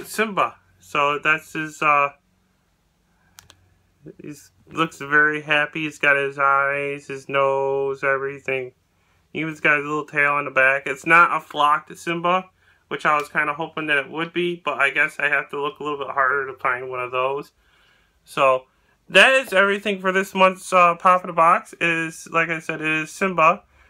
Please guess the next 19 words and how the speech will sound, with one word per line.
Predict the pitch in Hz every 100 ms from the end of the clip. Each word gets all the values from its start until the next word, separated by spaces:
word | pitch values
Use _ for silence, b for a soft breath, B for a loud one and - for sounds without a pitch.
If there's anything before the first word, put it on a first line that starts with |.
| b
So | -
I | 165
hope | 185 202
you |
guys | 196 190 196 202
enjoyed | 185 196 196
this | 190 185
video. | 185 185 196 202 208 196 _ b b b
Uh, | 143 151
like | 170 208 208
my | 190
channel | 190 196 196 196
if | 190
you | 170
haven't | 180 190 202 190
yet. | 202 208 - _
Definitely | 175 180 196 180
do | 196 196
subscribe. | 196 180 - 175 180 190 185